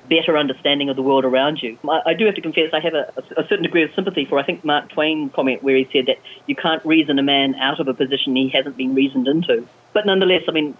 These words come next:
the thing I find intriguing when I look at organised skeptics, and there are quite a diverse group. I mean, again, the stereotype is that they're elderly, balding scientists. But in fact, when you look at them, they're, they're broad range of political opinions, quite a broad ra-, range of religious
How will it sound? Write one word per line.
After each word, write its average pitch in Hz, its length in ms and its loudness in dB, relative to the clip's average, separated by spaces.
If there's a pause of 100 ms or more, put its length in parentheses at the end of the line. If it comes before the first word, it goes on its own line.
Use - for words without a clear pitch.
the 170 80 -2
thing 190 160 0
I 165 80 0
find 156 160 0
intriguing 185 420 0
when 143 80 -4
I 131 80 -2
look 175 160 -2
at - 180 -2
organised 139 420 0
skeptics, - 420 -6 (160)
and 139 280 0 (220)
there 143 380 2 (100)
are 160 120 0
quite 233 280 -2
a 226 60 -2
diverse 175 380 0
group. 202 300 0 (240)
I 151 60 -6
mean, 143 140 -4
again, 151 300 2
the 127 140 -6
stereotype 143 600 0
is 123 140 -4
that 123 180 -4
they're 127 180 0 (300)
elderly, 143 320 2
balding 131 560 0 (160)
scientists. 151 400 0 (200)
But 135 120 -2
in 143 60 -6
fact, - 180 -2
when 156 100 -2
you 151 60 2
look 226 140 0
at 190 100 -4
them, 127 180 -2 (340)
they're, 139 220 2
they're 135 160 0
broad 196 380 2
range 165 320 0
of 131 240 -6
political 175 320 -2
opinions, 185 600 -8 (180)
quite 277 140 -2
a - 20 -4
broad 208 240 0
ra-, 170 220 0 (160)
range 170 240 0
of 147 100 -8
religious 165 340 0